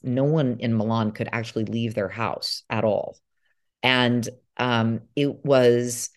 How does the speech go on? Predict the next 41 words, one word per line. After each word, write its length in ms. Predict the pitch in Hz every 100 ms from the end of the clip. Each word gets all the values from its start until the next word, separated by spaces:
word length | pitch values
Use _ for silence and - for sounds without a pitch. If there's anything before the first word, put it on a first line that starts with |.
| _ _ _ 120
a 100 | 120
really 320 | 127 214 339
scary 480 | - - 127 131 120
time 400 | - 110 131 180
for 220 | 135 123
a 40 |
lot 200 | 120 113
of 120 | 123
people. 480 | 123 127 117 170 175
And 160 | 135 120
I 140 | 123 135
had 240 | 170 151
just 320 | - 123 -
moved 320 | 120 123 113 131
into 260 | 123 123
a 40 | 113
brand 320 | 120 123 143
new 120 | 120
house. 240 | 123 117
It 60 | 107
was 140 | 110 -
empty. 440 | 123 139 - 113 110
I 80 |
was 160 | 110 107
newly 380 | 123 135 143 127
divorced 760 | 120 113 120 107 113 - - - - - - _
and 360 | 123 123 123 117
I 60 |
hadn't 640 | 120 131 139 151 143 - -
furnished 460 | - 127 135 - -
the 60 |
house 440 | - 131 127 127 -
yet. 260 | 71 50 -
So 300 | - - -
here 240 | - 196 202
I 60 |
am 320 | 160 131 120 117 - _
in 140 | - 127
an 120 | -
empty 380 | - 156 - 160
apartment. 720 | - 131 120 113 110 107